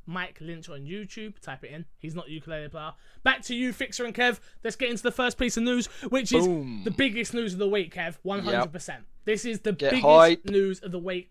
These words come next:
Speaker 1: And when I get it,
Speaker 2: You get, how are you gonna get one?
Speaker 1: I'm gonna, I'm get, what do you mean,
Speaker 2: They're,
Speaker 1: ha?
Speaker 2: they're only in Australia.
Speaker 1: Shh, you think I won't get one?
Speaker 2: If you get one,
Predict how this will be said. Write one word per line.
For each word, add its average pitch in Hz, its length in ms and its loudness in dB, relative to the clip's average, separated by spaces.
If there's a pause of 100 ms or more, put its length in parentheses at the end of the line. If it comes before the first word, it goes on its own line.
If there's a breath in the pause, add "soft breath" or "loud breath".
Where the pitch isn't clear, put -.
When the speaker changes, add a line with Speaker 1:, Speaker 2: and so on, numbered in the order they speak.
Speaker 1:
And 208 180 -2
when 233 160 -2
I 269 140 0
get 220 280 2
it, 208 200 -2 (540)
Speaker 2:
You 131 100 -4
get, - 220 -6
how 175 160 2
are 311 60 -2
you 277 80 -6
gonna 220 120 -12
get 220 160 -2
one? - 160 0
Speaker 1:
I'm 185 120 -2
gonna, 190 120 -4 (880)
I'm 240 160 0
get, 226 180 2
what 247 160 -2
do 277 40 -6
you 277 40 -6
mean, 247 160 -2
Speaker 2:
They're, - 140 -2
Speaker 1:
ha? - 100 -8
Speaker 2:
they're 185 120 0
only 196 140 0
in 156 100 -4
Australia. 156 600 -4 (1080)
Speaker 1:
Shh, - 220 -12 (180)
you 175 100 -8
think 208 220 -6
I 202 60 -4
won't 202 180 0
get 190 180 -4
one? 117 160 -18 (220)
Speaker 2:
If 131 160 -10
you 135 100 -4
get 117 200 -2
one, 90 360 -8